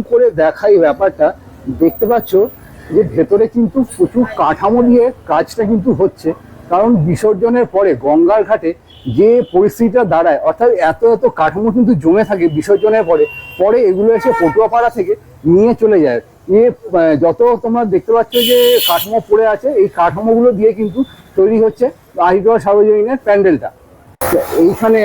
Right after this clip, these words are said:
আমি একটা জিনিস যেটা দেখতে পাচ্ছি, এই পাশে যে বাড়িগুলো, এই বাড়িগুলোকে কিন্তু নেওয়া হচ্ছে প্যান্ডেল তৈরির কাজে। বাড়িতে এখানে, আহ, ছোটো ছোটো, আহ, মানে আর্ট ওয়ার্ক কিন্তু চলছে, আমি দেখতে পাচ্ছি এই মুহূর্তে। আহ, ওপরে দাদারা কাজ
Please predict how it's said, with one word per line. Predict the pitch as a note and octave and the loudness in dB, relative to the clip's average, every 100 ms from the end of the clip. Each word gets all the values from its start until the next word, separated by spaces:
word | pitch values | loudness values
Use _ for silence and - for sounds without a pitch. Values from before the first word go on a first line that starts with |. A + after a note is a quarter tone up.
| F#3+ | 2
আমি | G#3 | 2
একটা | G3 A3+ | 2 0
জিনিস | D#3 D#3 G#3 - | 0 0 0 -2
যেটা | A4 - C3+ | 0 0 0
দেখতে | D#3 - | -2 0
পাচ্ছি, | A3 G3+ - | 0 -2 -2
এই | F#3+ E3+ G3 | 2 2 2
পাশে | D#3 D#3+ - A3 | -2 -2 0 0
যে | A#3 | 0
বাড়িগুলো, | E3+ C3+ D3 A3 G#3 F3 G3+ - - - - | 0 0 0 0 0 -2 -4 -10 -20 -10 -4
এই | E3 | -2
বাড়িগুলোকে | C#3+ D3+ F#3 G3 A3+ A3+ | 0 -2 0 2 2 2
কিন্তু | A3 A3+ A#3 | 0 0 0
নেওয়া | E3+ F#3 G3+ | 2 0 0
হচ্ছে | A3+ - - - | -4 -2 -4 0
প্যান্ডেল | D3 D#3+ G#3+ | 2 2 2
তৈরির | G#3 G#3 G#3 G3+ | 2 0 0 0
কাজে। | E3+ B2+ C3 | -2 -2 -4
বাড়িতে | B2+ D3+ G4 - G#3+ | -2 0 -2 0 0
এখানে, | - G#3+ A3+ A3 G#3+ | 0 0 0 2 4
আহ, | F#3+ E3+ D#3 - | 2 2 -2 -2
ছোটো | F#3 G3+ | 2 4
ছোটো, | G#3+ A3 A3 G#3+ | 4 4 2 2
আহ, | F#3 | -2
মানে | F3 F3+ | -4 -2
আর্ট | F#3+ C#3+ F3+ - | 0 0 0 0
ওয়ার্ক | A3 G3+ G3+ - | 2 2 0 -4
কিন্তু | G3 A#3+ - | -4 -4 0
চলছে, | F#3+ G3 | -2 0
আমি | A3 G3+ | -2 0
দেখতে | D#3+ - | -2 0
পাচ্ছি | G#3+ G3 A3 | -2 0 0
এই | F#3+ | 2
মুহূর্তে। | G3+ G3+ F#3 - F3 - - - - - - | 2 0 -2 -2 -4 -6 -20 -20 -20 -20 -4
আহ, | D3 D3+ D3+ C#3+ - - | 0 0 0 -4 -12 -4
ওপরে | D#3 F3+ G#3+ G#3+ | -2 2 2 2
দাদারা | D#3 D3 F3 F#3+ | 0 0 0 0
কাজ | C#3+ E3+ | 0 -4